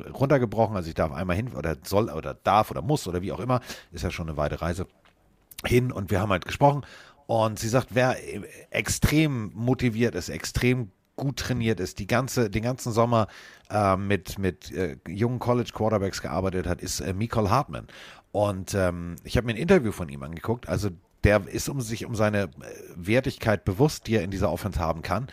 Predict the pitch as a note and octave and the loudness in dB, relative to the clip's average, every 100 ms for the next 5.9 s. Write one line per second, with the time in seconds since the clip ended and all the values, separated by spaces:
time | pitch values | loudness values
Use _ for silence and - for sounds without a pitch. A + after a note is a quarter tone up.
0 | - - - - G2 G2 G2+ F#2 E2 G2 | -14 -18 -12 -4 0 2 2 0 -2 -4
1 | E2+ - C#2 C2 C2+ - B2+ D#3+ - - | -6 -8 -8 -10 -10 0 4 4 2 0
2 | F2+ C#2 - - - _ - G2 - F#2 | 0 -2 -12 -20 -20 _ -2 0 0 -4
3 | F#2 F2 F2 E2 E2 - F2 E2 G#2+ G2+ | 0 0 0 -2 -6 -6 -6 -4 -4 -2
4 | F#2+ B2 - G2 F#2+ - F2+ C3+ D3 - | -4 0 0 0 -6 -2 0 2 0 2
5 | B2+ B2 C#3 - C3+ B2+ B2 C3 | 2 2 -2 -2 0 2 0 -4